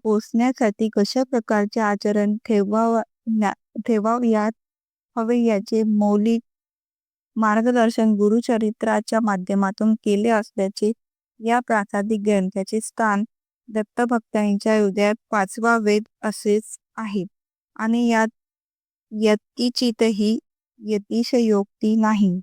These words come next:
तसेच दत्तावतार श्री नृसिंह सरस्वती यांच्या प्रेरणेनेच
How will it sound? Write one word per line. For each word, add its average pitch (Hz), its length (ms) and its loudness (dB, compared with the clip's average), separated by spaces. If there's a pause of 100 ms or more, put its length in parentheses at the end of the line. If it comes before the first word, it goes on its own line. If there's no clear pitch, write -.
तसेच 220 320 0 (460)
दत्तावतार 214 880 -2 (340)
श्री 226 260 -6
नृसिंह 226 840 2
सरस्वती 208 800 -2
यांच्या 202 420 0 (720)
प्रेरणेनेच 220 760 0